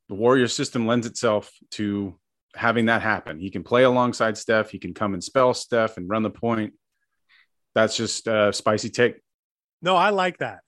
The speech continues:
Speaker 2: I really like that. I don't know if he's gonna, do you think he's gonna get, like, mad minutes? You think he's gonna get, like, twenty, twenty-five a game?
Speaker 1: I do. I mean, if you look at their backcourt, I think he's, he's clearly the first guard off the bench. Um,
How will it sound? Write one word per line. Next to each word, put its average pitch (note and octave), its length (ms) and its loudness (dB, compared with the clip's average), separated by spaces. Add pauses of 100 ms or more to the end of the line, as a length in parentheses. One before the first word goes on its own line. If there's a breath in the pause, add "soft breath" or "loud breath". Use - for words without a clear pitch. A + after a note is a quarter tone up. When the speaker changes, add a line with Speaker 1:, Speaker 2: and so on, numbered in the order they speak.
(360)
Speaker 2:
I D#3 60 2
really E3+ 240 2
like D3 220 2
that. B2 180 -4
I E3 60 4
don't A3 160 2
know G#3+ 120 0
if G#3+ 80 -10
he's F#3+ 140 -6
gonna, F3+ 220 -6
do D3 100 -10
you G#3 60 -8
think D4+ 140 -2
he's C#4+ 100 -2
gonna C4 160 -4
get, A#3 160 -4
like, F#3+ 200 4
mad D#3+ 300 0
minutes? F3 300 -2
You F3 60 -10
think F3+ 140 -10
he's F#3 120 -8
gonna F3+ 140 -2
get, F3+ 100 0
like, E3 160 -2
twenty, D3+ 320 -2
twenty-five D#3+ 520 -2
a D3+ 40 -2
game? E3+ 360 -6 (280)
Speaker 1:
I C3 100 6
do. C3+ 320 8
I A#2+ 40 8
mean, B2+ 160 6
if A#2+ 120 4
you B2 80 2
look C3+ 140 4
at C#3+ 60 2
their A#2 100 4
backcourt, A#2 600 0
I G#2+ 60 -2
think A2+ 220 -4
he's, A2 380 -4
he's G#2+ 240 -4
clearly B2 460 2
the A2 160 0
first A2+ 300 -2
guard A2 200 0
off G2+ 160 -2
the G2 60 -6
bench. F#2+ 520 -6 (240)
Um, F#2 560 -4